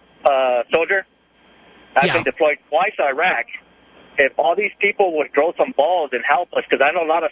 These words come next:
Speaker 1: soldiers been there. Myself, I've been there twice, but there's soldiers that been there up to four or five times.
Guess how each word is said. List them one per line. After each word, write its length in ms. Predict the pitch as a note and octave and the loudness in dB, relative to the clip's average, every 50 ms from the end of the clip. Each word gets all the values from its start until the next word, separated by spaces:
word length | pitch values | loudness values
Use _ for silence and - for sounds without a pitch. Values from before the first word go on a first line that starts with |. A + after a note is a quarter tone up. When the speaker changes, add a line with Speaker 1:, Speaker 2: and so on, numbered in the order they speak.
| - | -4
Speaker 1:
soldiers 380 | - D#3+ F#3 F3+ - D3 C#3 B2+ - _ _ _ _ _ _ _ | -2 -2 -2 -2 -2 -6 -8 -8 -12 _ _ _ _ _ _ _
been 220 | - D3+ E3 E3 E3 | -2 -2 -2 2 2
there. 340 | D#3 D3 C#3+ C#3+ C3+ B2 - _ _ _ _ _ _ B2 A#2+ - | 2 2 2 2 -2 -4 -6 _ _ _ _ _ _ -10 0 2
Myself, 400 | D3 C#3 - - G3 G3+ - F3+ | 2 2 2 2 0 0 0 -2
I've 100 | D#3+ - | -2 -2
been 140 | - E3 D#3+ | -2 -2 -2
there 100 | C#3+ - - | -4 -4 -2
twice, 320 | - D3+ D3 C3+ B2 A#2+ - - - _ _ _ _ _ _ _ _ _ | 0 0 0 0 -2 -4 -8 -12 -20 _ _ _ _ _ _ _ _ _
but 140 | - C3 C3 | -2 -2 0
there's 140 | - D#3+ D3 - - | 0 -2 -2 -2 -2
soldiers 280 | - D#3 E3 D#3 D#3+ C#3+ | -2 -2 -2 -2 -2 0
that 160 | D3 C3 - | 0 -2 0
been 140 | - D3 D3 C#3+ | -2 -4 -2 0
there 260 | C#3+ D3 C#3+ B2+ A#2+ - _ _ _ - | 0 0 0 -2 -6 -12 _ _ _ -2
up 160 | C#3 C#3+ - | -2 0 0
to 140 | - D3 B2 - | -2 -6 0 2
four 240 | D3 D3 D#3 D#3 D3+ | 2 2 4 2 0
or 20 | |
five 240 | - - C#3 C#3+ B2 - | 0 0 -2 -2 -2 -2
times. 400 | - D3+ E3 G3 F#3 D3 A#2+ A2+ | 0 0 0 2 0 -2 -4 -6